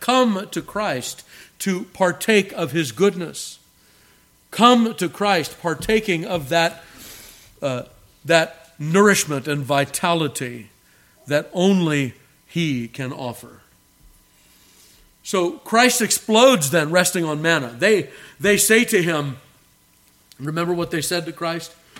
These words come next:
"Okay, so you're claiming here to be our Messiah. We get that. So then what sign are you gonna show us?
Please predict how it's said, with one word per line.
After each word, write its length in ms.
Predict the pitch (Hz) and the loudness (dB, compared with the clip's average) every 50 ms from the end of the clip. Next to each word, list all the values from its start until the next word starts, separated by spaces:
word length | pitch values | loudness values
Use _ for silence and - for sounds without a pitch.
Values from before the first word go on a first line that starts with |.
| - - _ _ _ | -20 -20 _ _ _
"Okay, 400 | 208 214 208 220 175 160 165 - | -4 0 2 2 2 2 0 -2
so 220 | 143 - 190 165 160 | -4 -2 -2 -2 -2
you're 260 | 165 170 165 214 247 | -4 -4 -4 -4 -4
claiming 380 | 240 - 226 226 226 220 208 | -2 0 2 2 4 2 2
here 140 | 175 180 180 | 2 2 0
to 60 | 170 | 0
be 120 | 151 156 180 | 0 0 2
our 100 | 170 160 | 2 0
Messiah. 420 | 147 139 - - 175 160 139 127 | 0 -2 0 2 2 2 2 0
We 120 | 127 156 160 | 0 -4 -2
get 200 | 147 151 131 - | -2 -4 -4 -6
that. 260 | 135 120 - - _ _ _ _ _ - - - - - - - - _ _ _ - - | -10 -10 -10 -16 _ _ _ _ _ -20 -20 -20 -20 -20 -20 -20 -20 _ _ _ -18 -12
So 180 | - - 208 196 | -2 0 2 2
then 140 | 202 196 | 4 2
what 140 | 190 208 202 | 2 0 -2
sign 300 | - - 202 202 202 196 | 0 0 2 2 2 0
are 40 | 202 | 0
you 80 | 196 196 | 0 -2
gonna 140 | 196 196 | -2 -4
show 220 | 175 - 233 247 262 | -4 -4 -6 -6 -6
us? 260 | - - - - - | -8 -12 -18 -20 -20